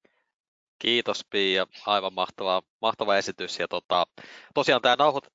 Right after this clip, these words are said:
tulee vielä jälkikäteen, hei, Säästöpankin sivuille, eli sieltä pääsee vielä katselemaan tätä, jos jotain jäi mietityttämään. Mut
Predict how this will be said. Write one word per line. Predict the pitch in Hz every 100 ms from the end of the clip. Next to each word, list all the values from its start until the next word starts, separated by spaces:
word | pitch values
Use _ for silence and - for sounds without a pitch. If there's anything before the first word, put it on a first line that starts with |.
| -
tulee | 110 107
vielä | 110
jälkikäteen, | 120 113 110 101 95 95
hei, | 92
Säästöpankin | 117 113 - 95 - 85
sivuille, | 156 143 135 127 _ -
eli | 107
sieltä | - 107 -
pääsee | 101 107
vielä | 92 92
katselemaan | 95 - 95 87 85 - -
tätä, | 87 82
jos | 85 85 - - _ -
jotain | 117 110 98
jäi | 92
mietityttämään. | 95 95 92 87 _ - 87 90
Mut | 92